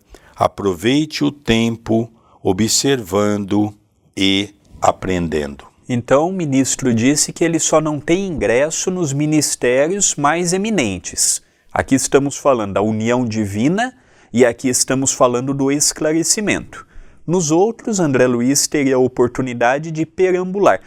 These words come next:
Speaker 2: Tanto é assim que os livros que se sucedem a este, nós vemos que são de variados departamentos diferentes. Ele fala de desencarnação, de reencarnação,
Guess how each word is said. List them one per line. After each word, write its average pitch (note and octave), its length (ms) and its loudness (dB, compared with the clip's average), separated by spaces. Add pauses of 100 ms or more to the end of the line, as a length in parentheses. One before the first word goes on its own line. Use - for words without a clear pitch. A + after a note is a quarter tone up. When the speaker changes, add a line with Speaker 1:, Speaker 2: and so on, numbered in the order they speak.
(400)
Speaker 2:
Tanto B3+ 440 2
é A2 120 2
assim F3+ 600 -2 (300)
que - 120 -2
os F3+ 180 2
livros G#3+ 580 2
que E3 140 -2
se - 160 -2
sucedem A#2 720 0
a F#2+ 100 -2
este, A2+ 600 0 (260)
nós F3+ 300 0
vemos G#3+ 480 0
que G3+ 240 0
são G#3+ 260 -2
de A3+ 100 -2
variados G#3 1000 -2
departamentos F#3+ 920 0
diferentes. F3+ 960 0 (340)
Ele E3+ 160 2
fala D3 360 2
de C3 120 -10
desencarnação, C3+ 1080 0
de A#2 120 -2
reencarnação, C#3+ 1000 0